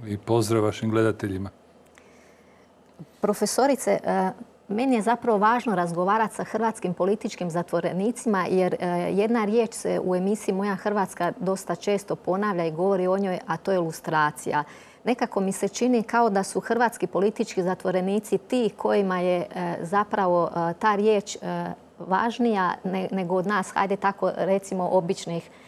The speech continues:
Speaker 2: građana. E, zato što ste zapravo na svojoj koži osjetili i što poznajete strukture ljudi, e, e,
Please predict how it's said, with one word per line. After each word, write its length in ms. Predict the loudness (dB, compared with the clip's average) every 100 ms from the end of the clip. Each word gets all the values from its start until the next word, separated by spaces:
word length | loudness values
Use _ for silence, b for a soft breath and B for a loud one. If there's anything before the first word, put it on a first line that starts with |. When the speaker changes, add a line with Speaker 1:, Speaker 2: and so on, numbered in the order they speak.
| B -10
Speaker 2:
građana. 640 | -2 2 2 0 -4 -4 -6 B B B B B -4
E, 220 | -2 0
zato 300 | 2 4 2
što 160 | 0 -2
ste 140 | -2
zapravo 360 | 2 2 2 2
na 120 | 0
svojoj 340 | 2 4 6
koži 380 | 4 2 4 4
osjetili 600 | 2 2 -2 0 0 2
i 180 | 0 -4
što 180 | -4 -6
poznajete 760 | 0 0 2 2 0 0 -4
strukture 720 | -4 -6 -6 -2 2 4 4 4
ljudi, 500 | 4 2 4 2 2
e, 220 | -2 -4 -6 -8
e, 300 | -4 -4